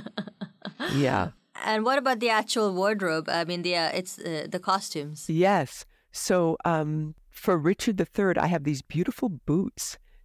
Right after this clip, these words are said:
Speaker 1: that were made for me. So I wear an A F O on one of my feet. Um,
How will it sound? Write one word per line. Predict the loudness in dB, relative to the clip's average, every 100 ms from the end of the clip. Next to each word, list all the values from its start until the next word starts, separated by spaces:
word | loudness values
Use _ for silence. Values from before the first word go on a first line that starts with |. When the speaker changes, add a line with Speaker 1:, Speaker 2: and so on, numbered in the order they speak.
| -4
Speaker 1:
that | -2
were | 0 0
made | 2 0
for | -2 -4 -4
me. | -4 -10 -12 _ _ -2
So | 2
I | 4 4
wear | 4 4
an | 2
A | 2 0
F | 0 0
O | 0 0
on | 0
one | 0
of | 0
my | 0
feet. | 0 -2 -2 -4 _ _ _ -4
Um, | -2 0 -2 -2